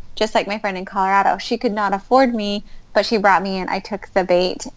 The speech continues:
and we grew her practice. I remember there was a day when her and I, we were startup, we could not afford an, an etta, we couldn't afford an amazing treatment coordinator, and I finally said, like,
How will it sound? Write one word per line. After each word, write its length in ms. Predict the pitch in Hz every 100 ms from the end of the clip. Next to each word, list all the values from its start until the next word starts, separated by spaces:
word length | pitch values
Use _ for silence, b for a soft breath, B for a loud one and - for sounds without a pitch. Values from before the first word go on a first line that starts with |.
| -
and 360 | 180 165 175
we 80 | 180
grew 200 | 175 180
her 140 | 175
practice. 500 | 170 180 170 - - -
I 100 | 190
remember 320 | 185 190 196
there 140 | 226 208
was 100 | 226
a 80 | 208
day 220 | 220 233
when 100 | 202
her 160 | 214
and 100 | 190
I, 140 | 196 202
we 100 | 196
were 80 | 185
startup, 540 | - 214 226 202 196 B B B
we 60 | -
could 180 | 196 220
not 160 | 220
afford 540 | 208 - 233 233 220 214 - -
an, 140 | 214 202
an 420 | 214 - - 208
etta, 320 | 202 247 220 185
we 80 |
couldn't 240 | 202 220 214
afford 320 | 208 226 226
an 120 | -
amazing 380 | 214 190 190 202
treatment 340 | 190 226 233 220
coordinator, 360 | 202 190 180
and 180 | - 190
I 60 | 190
finally 380 | - 208 214
said, 300 | 214 202 185 B B B
like, 100 | -